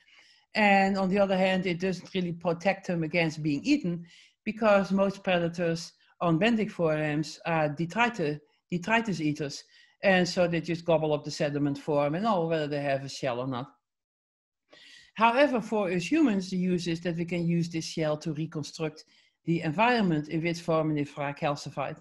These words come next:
And as an example of what we can do with this combination of looking at morphology of organisms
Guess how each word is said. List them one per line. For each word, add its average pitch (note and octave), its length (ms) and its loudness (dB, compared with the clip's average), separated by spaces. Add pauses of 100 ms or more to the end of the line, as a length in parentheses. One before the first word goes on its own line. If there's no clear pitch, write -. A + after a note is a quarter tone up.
(1500)
And G#3+ 160 2
as A3 140 2
an G#3+ 200 -2
example G3+ 680 2
of E3+ 120 0
what F3 180 2
we F#3 100 -2
can E3 240 0
do G#3 320 2
with F3+ 200 -2
this E3+ 140 -6
combination G3 720 0
of D#3 140 -6
looking F#3 340 -4
at D#3+ 240 -4 (880)
morphology F3 720 2
of D3+ 100 -6
organisms D#3 800 -2